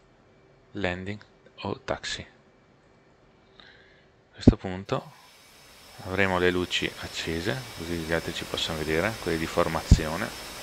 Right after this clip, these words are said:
e quelle di, di navigazione. Ok, a questo punto per l'accensione direi che è tutto.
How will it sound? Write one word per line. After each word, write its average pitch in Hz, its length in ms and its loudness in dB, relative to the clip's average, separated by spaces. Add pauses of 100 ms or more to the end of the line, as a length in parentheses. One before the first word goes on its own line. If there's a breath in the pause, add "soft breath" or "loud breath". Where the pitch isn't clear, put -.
(260)
e - 60 -6 (100)
quelle 82 260 2
di, 73 160 -4 (800)
di 80 140 4
navigazione. 78 600 -2 (4000 loud breath)
Ok, - 280 -14
a 80 240 -6
questo - 300 -8
punto 104 840 6
per 92 160 -2
l'accensione 101 800 -2
direi 82 340 0
che - 120 2
è - 40 -10
tutto. - 440 -12